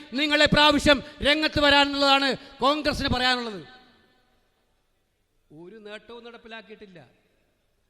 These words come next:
അതൊന്നും ചെയ്യാത്ത ആള് ഇപ്പൊ പുതിയ ഗ്യാരണ്ടിയുമായിട്ട് വന്നാൽ ഈ തട്ടിപ്പ് ഗ്യാരണ്ടിയിൽ ഇന്ത്യ രാജ്യം വീഴില്ല എന്ന്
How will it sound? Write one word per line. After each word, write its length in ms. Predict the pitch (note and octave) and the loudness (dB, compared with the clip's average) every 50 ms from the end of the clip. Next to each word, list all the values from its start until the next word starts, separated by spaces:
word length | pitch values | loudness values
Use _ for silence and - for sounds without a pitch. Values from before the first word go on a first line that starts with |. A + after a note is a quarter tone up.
| _ _ | _ _
അതൊന്നും 420 | E3 F#3 G#3 A3 A3+ A#3+ B3 A3+ | -20 -20 -20 -20 -20 -20 -20 -20
ചെയ്യാത്ത 460 | F#3+ G3+ G3 G#3 A3 A3+ A#3 A3+ - A3+ | -20 -20 -20 -20 -20 -20 -20 -20 -20 -18
ആള് 460 | G3 G3+ G#3+ G#3+ G3+ E3+ D3+ D3+ F3+ G#3+ _ _ _ _ _ _ _ _ _ _ _ _ | -18 -18 -18 -18 -20 -20 -20 -20 -20 _ _ _ _ _ _ _ _ _ _ _ _ _
ഇപ്പൊ 380 | F3 F#3 F#3 _ _ _ - - | -20 -20 -20 _ _ _ -20 -20
പുതിയ 480 | E3+ _ _ - G#3+ G3 A3+ A#3+ B3 A#3+ | -20 _ _ -20 -20 -20 -20 -20 -20 -20
ഗ്യാരണ്ടിയുമായിട്ട് 920 | G3+ F#3 G3+ G3 G3+ G#3+ G#3+ A3+ G#3+ A3+ A3+ A3+ A3 G#3+ G#3+ G#3+ - A3 | -20 -18 -18 -16 -16 -16 -18 -20 -20 -20 -20 -20 -20 -20 -20 -20 -20 -20
വന്നാൽ 560 | G3+ F#3 F3+ F3 F#3+ G3+ G3 F#3+ F3+ E3+ C#3+ B2 _ _ _ _ _ _ _ _ _ - | -18 -18 -18 -18 -18 -18 -16 -16 -16 -16 -18 -20 _ _ _ _ _ _ _ _ _ -20
ഈ 200 | F3+ A3 B3 B3+ | -18 -18 -18 -18
തട്ടിപ്പ് 760 | - - _ - A#3 A3 G#3+ - - - C#4 - - - C#4 | -20 -20 _ -10 -10 -10 -10 -8 -8 -6 -6 -6 -4 -4 -4
ഗ്യാരണ്ടിയിൽ 1000 | C4+ G3 B3 A3+ A3+ A#3+ A#3+ A#3+ A#3+ G#3+ A#3 A#3 A#3 A3+ A3+ A3+ G#3+ F#3+ D#3 - - - - _ _ - | -2 0 0 0 0 0 -2 -4 -6 -6 -6 -4 -4 -4 -4 -4 -6 -8 -10 -12 -18 -20 -20 _ _ -16
ഇന്ത്യ 320 | F#3+ A3 C4 C4+ C4 C#4 C4+ | -14 -12 -10 -8 -4 -2 0
രാജ്യം 600 | C4+ C4+ C4+ C4+ C4+ C#4 - - C4+ C4 C4 B3 | 0 0 2 2 0 0 0 -2 -4 -4 -4 -4
വീഴില്ല 560 | A#3 C#4 D4+ D#4 D#4 D#4 D4+ D4 D4 C#4+ C#4+ | -2 0 2 2 2 0 0 2 2 4 4
എന്ന് 400 | D4 D4 C#4+ D4 D4 D#4+ E4 D#4+ | 4 4 2 2 2 4 4 4